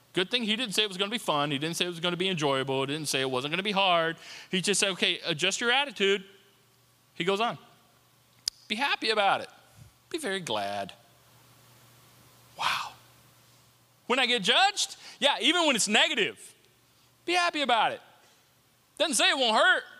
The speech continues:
It just says adjust your perspective because a great reward awaits you in heaven. And remember, the ancient prophets were persecuted in the same way. In other words, all the people we admire as Christians, all the people that we look up to and learn from, they went through the same thing. It's not gonna be any different from you.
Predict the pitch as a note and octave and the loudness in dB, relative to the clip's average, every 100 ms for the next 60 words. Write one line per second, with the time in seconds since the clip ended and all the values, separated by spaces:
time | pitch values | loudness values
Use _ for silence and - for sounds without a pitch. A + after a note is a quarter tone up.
0 | - _ C4+ E3+ D#4 - E4 B3 B3+ B3 | -20 _ -12 -4 -2 2 2 2 -2 0
1 | E4+ E4 E4 - D4+ - F4+ - D#3 - | 0 2 0 0 0 2 2 0 -10 -12
2 | - - - _ _ _ _ _ - A#3 | -20 -20 -20 _ _ _ _ _ -6 -4
3 | G3+ C4+ E4+ C#4+ C4 A#3 G3 G3 F#3 G3 | 0 2 2 0 0 0 0 -2 -2 -4
4 | D#3+ D#3 C#3 G2+ A#2+ _ _ _ _ _ | -4 -4 -6 -10 -20 _ _ _ _ _
5 | _ _ _ _ _ _ _ - B2+ D#3+ | _ _ _ _ _ _ _ -8 -4 0
6 | A3+ G3+ F2+ - E3 A#3+ - - A#2+ C3 | 0 0 -4 -2 -2 -2 -8 -2 -2 -2
7 | E3 B2+ A#2 D#3+ - D#3+ E3+ E3 - G3+ | -10 -12 -8 -8 -4 -6 -6 -4 -2 -2
8 | G#3+ B3+ C3+ F#3 G#3 G3 F3 G#3 A#3 A3+ | -2 -6 -4 -4 -2 -2 0 -2 -2 -6
9 | G#3+ F#3+ F#3 G#3 F3 E3 F#3 F#3 E3 - | -6 -6 -4 -6 -4 -2 -2 -2 -6 -6
10 | F#3 G#3 F#3 D3+ F3 E3+ E3 F3+ F3+ D#3+ | -6 -6 -4 0 0 -2 -6 -6 -6 -4
11 | E3 D#3 D#3+ D#3 - D#3 C3+ B2+ D3 D3+ | -4 -4 -4 -6 -4 -4 -2 -4 -4 -4
12 | C#3 C#3+ C#3+ D#3 D3 B2+ A#2 G#2+ A2+ G#2+ | -4 -6 -8 -6 -6 -6 -6 -4 -4 -6
13 | A2 F2+ - - - C4 A3 D3+ D#3+ G3+ | -10 -10 -14 -12 -4 -2 -2 -4 -4 -4
14 | G3+ G3 - E3 A#2+ | -6 -8 -8 -4 -2